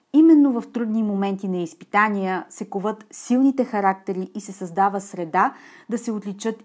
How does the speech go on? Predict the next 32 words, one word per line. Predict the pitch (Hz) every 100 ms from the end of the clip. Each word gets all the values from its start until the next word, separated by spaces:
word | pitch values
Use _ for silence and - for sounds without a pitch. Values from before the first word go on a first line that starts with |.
| _
истински | 285 285 262 247 247 - 220 220
смислените | - 196 214 214 214 196 196
разговори, | 185 185 180 175 175 170 165 - _ -
без | 156 190
излишен | 277 262 269 269
шум | 247 - 220 220 - _ _
и | 285
рекламен | 226 - 175 160 160
флъф. | - - - - _ _ _ _ _ _ _ _ _ _
В | _
края | - 208 269 233 269 - _
Мария | 214 220 226
разказва | 214 208 214 208 247
за | 214 196
своя | 196 208 202 185
опит | 185 170
с | 156 147
брандът, | 165 165 165 285 - - _
какво | 202 - 233
я | 240
е |
накарало | 233 226 254 277 285 240
да | 214
се | 202
запише | 180 180 185 - 269 277
и |
с | 220 196
какво | 190 - 240
ще | 247 -
продължи | 202 185 185
да | 185 170
работи. | 147 143 143 -